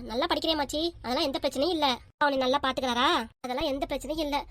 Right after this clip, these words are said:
முன்னதான் அப்பா என்கிட்ட பேச மாட்டாரு, பிடிக்காது. இப்பெல்லாம் நான் தான் அப்பாவுக்கு எல்லாமே. ம், பாருடா, அப்ப ஜோதி? இது ஜோதியா? அப்படிதாம்மா கூப்பிட வரும். ஜோதி மாச்சி. சரி, சரி, சொல்லு, சொல்லு. ம், அவளுக்கு என்ன, அவ தான் சுட்டி வாண்டாச்சே, வீட்டு கடைக்குட்டி, அவளும் செல்ல பிள்ளைதான் மாச்சி.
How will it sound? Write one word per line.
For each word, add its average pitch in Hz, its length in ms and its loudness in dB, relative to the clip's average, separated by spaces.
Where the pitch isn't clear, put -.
முன்னதான் 285 320 -2
அப்பா 277 180 -4
என்கிட்ட 254 260 -4
பேச 269 200 -6
மாட்டாரு, 254 280 -8
பிடிக்காது. 262 360 -2
இப்பெல்லாம் 294 340 -2
நான் 277 220 -4
தான் 311 180 -4
அப்பாவுக்கு 254 320 -4
எல்லாமே. 262 260 -4
ம், 254 120 0
பாருடா, 349 260 4
அப்ப 311 220 -2
ஜோதி? 403 260 6
இது 349 180 -2
ஜோதியா? 277 320 2
அப்படிதாம்மா 349 420 2
கூப்பிட 381 260 4
வரும். 349 180 2
ஜோதி 311 280 2
மாச்சி. 247 220 -2
சரி, 277 180 2
சரி, 262 160 0
சொல்லு, 254 220 -2
சொல்லு. 240 160 -6
ம், 370 260 0
அவளுக்கு 339 240 0
என்ன, 339 120 2
அவ 269 120 -2
தான் 349 120 -2
சுட்டி 339 260 -4
வாண்டாச்சே, 269 420 0
வீட்டு 339 200 -4
கடைக்குட்டி, 285 360 0
அவளும் 320 240 -2
செல்ல 339 140 2
பிள்ளைதான் 302 240 0
மாச்சி. 262 200 0